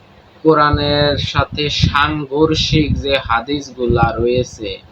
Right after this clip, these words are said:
বর্তমান সমাজে হাদিস অনুযায়ী যে ইবাদত বন্দেগী চলতেছে, তাহলে কোরআন অনুযায়ী ইবাদত বন্দেগী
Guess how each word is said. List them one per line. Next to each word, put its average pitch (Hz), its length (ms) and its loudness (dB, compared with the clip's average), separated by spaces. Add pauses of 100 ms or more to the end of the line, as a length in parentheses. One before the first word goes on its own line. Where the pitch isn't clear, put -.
(400)
বর্তমান 135 600 0
সমাজে 131 520 -2
হাদিস 120 600 -4
অনুযায়ী 135 580 -2
যে 135 180 -4
ইবাদত 139 540 2
বন্দেগী 156 560 0 (100)
চলতেছে, 147 800 -2 (1800)
তাহলে 131 340 2 (120)
কোরআন 202 340 4
অনুযায়ী 170 540 2
ইবাদত 165 400 4 (100)
বন্দেগী 139 540 -4